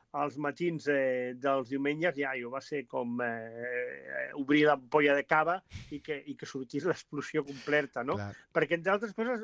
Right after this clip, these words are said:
Speaker 1: eh, una de les meves idees, eh, des de, des d'uns començaments, eh, i un va créixer escoltant el Día de Domingo que feia Miguel Fernando Ruiz de Villalobos a Ràdio Nacional d'Espanya
Speaker 2: Sí.
Speaker 1: tot el matí dels diumenges,
Speaker 2: Sí.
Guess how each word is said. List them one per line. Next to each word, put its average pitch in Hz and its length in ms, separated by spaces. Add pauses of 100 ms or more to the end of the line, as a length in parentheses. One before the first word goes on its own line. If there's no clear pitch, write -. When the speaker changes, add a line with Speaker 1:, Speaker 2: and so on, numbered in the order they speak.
Speaker 1:
eh, 160 220
una 190 300
de 170 80
les 147 100
meves 175 320
idees, 175 460
eh, 151 180
des 131 260
de, 131 200
des 127 200
d'uns 139 240
començaments, 165 640 (440)
eh, 127 440
i 123 400
un 160 320
va 151 140
créixer 165 480 (320)
escoltant 143 560
el 139 220
Día 147 180
de 147 100
Domingo 151 480
que 123 120
feia 147 240
Miguel 131 280
Fernando 135 380
Ruiz 139 180
de 139 60
Villalobos 135 460
a 120 40
Ràdio 131 220
Nacional 139 380
d'Espanya 143 500
Speaker 2:
Sí. - 120
Speaker 1:
tot 196 260
el 139 80
matí 131 260
dels 139 220
diumenges, 147 560
Speaker 2:
Sí. - 140